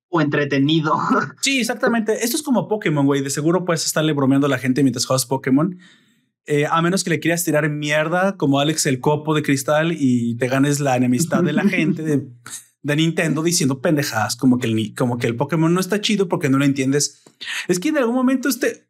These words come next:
Speaker 2: ya le tiré mierda a ese, a ese streamer, pero es que la verdad, vi el comentario que hizo y dije,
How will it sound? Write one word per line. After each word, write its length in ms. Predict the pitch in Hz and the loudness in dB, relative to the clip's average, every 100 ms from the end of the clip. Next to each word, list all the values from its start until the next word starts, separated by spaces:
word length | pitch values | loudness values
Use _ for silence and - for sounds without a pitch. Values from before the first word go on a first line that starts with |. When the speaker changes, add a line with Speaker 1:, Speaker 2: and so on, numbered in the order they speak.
| _ | _
Speaker 2:
ya 120 | 143 151 | -2 0
le 80 | 170 | 0
tiré 180 | 151 | -2
mierda 300 | 151 156 151 | 0 0 2
a 40 | 147 | 0
ese, 160 | 147 139 | -2 -2
a 60 | |
ese 120 | 135 151 | -2 -2
streamer, 400 | - 160 160 160 | 0 2 2 0
pero 160 | 135 | 0
es 60 | 139 | 0
que 100 | 208 | 0
la 120 | 254 | 0
verdad, 380 | 214 156 196 208 _ _ _ _ - | 0 2 0 -4 _ _ _ _ -4
vi 140 | 151 | -2
el 80 | 190 | 0
comentario 420 | 220 170 180 190 | 2 0 0 -2
que 100 | 175 | 0
hizo 180 | 156 165 | 0 0
y 20 | |
dije, 360 | 160 175 139 | 0 0 -2